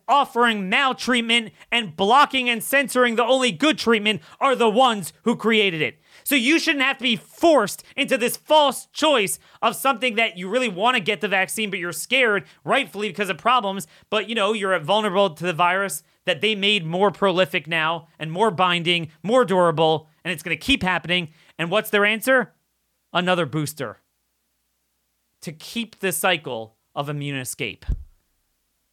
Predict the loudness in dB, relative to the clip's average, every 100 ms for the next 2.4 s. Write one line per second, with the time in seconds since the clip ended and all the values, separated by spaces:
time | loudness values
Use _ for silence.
0 | _ _ _ _ _ -6 -4 -4 -6 -14
1 | _ _ _ _ -2 -2 -2 -2 0 0
2 | -2 -4 -6 -10